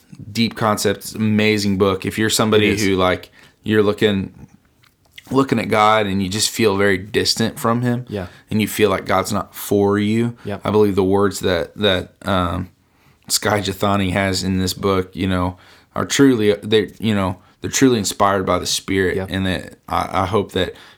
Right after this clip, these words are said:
Speaker 1: if you pick it up, that you feel, um,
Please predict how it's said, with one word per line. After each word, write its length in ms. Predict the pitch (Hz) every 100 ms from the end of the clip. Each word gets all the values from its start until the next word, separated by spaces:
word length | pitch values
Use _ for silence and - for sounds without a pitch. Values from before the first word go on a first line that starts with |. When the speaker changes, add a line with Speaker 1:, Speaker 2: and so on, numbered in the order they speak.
| -
Speaker 1:
if 140 | -
you 80 | 104
pick 240 | - 98
it 100 | 90
up, 180 | 98 95
that 160 | - -
you 140 | 98
feel, 440 | 90 95 95 92 - - - - -
um, 440 | 113 104 98 120